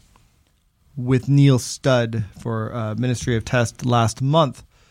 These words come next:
uh, we used Zencastr, which we tried to do with the Hans Buwalda episode, but it just never worked on his end.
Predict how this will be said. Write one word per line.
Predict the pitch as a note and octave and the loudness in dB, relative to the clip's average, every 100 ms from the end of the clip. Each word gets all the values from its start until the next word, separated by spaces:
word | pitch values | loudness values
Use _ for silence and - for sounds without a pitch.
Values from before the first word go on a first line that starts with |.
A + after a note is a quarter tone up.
| _ _ _ _ _ - | _ _ _ _ _ -4
uh, | C#3+ | -2
we | D3+ | 0
used | G3+ F#3+ D3 | 2 4 4
Zencastr, | G#3 F3+ E3 D3+ | 2 4 2 2
which | D3+ | -2
we | E3 | -2
tried | D#3+ - G#3 A#3 - | -4 -2 0 0 0
to | F#3+ | -6
do | D3 D#3 D3 | -2 0 0
with | C#3+ | -2
the | C#3+ | -4
Hans | B2+ D3+ D3+ | -2 -2 -2
Buwalda | C3+ C#3 C3 C#3 C3+ | -2 -2 0 -2 -4
episode, | B2 B2+ - B2 A2+ | -8 -10 -4 -4 -4
but | A2 A#2+ | -4 -4
it | B2+ | -2
just | B2+ B2+ C#3 | -2 -2 2
never | C#3 C3+ | 2 2
worked | B2 B2+ A#2+ | 0 -2 0
on | A#2+ G#2 | 0 2
his | B2 A2 | 0 0
end. | A2 F#2+ | -2 -2